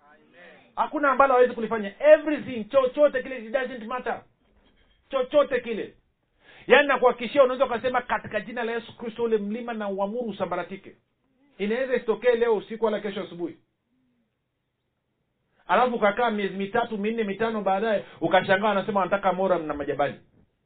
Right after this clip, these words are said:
Wanaanza kufukua mlima. Rrr, si unataka uondoke? Kwani haijalishi unaondolewaje? Wae kuhusu. Makatapila. Baadaye mlima flat.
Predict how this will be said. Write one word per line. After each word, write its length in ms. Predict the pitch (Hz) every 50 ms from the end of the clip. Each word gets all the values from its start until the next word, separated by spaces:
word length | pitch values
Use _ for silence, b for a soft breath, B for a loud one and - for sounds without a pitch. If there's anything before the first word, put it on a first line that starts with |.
| _ _ _
Wanaanza 300 | - 139 156 165 156 -
kufukua 400 | - 147 131 113 123 - 156 147
mlima. 260 | 127 123 123 113 107
Rrr, 320 | 104 101 107 113 123 160 -
si 60 | -
unataka 260 | 147 147 139 196 202 208
uondoke? 400 | 147 139 143 165 196 196 - 107
Kwani 260 | - - - 196 208
haijalishi 260 | 185 170 165 175 170
unaondolewaje? 540 | 202 165 147 131 139 139 151 165 247 - 175 - _ _ _ _ _ _ _ _ _ _ _ _ _ - - -
Wae 260 | 143 208 226 196 160
kuhusu. 400 | - - 165 175 170 - - - - - - - - - - - - - - - - - -
Makatapila. 560 | 131 127 - 135 127 135 127 - 147 135 110 95 104 113 127 135 143 143 147 151 151 151 151 151 - 110 104 110 113 113 113 117 117 120 117 117 123 135 147 151 147 143
Baadaye 260 | 135 139 151 180 180 165
mlima 280 | 156 156 160 156 139
flat. 240 | 127 - 123 117 117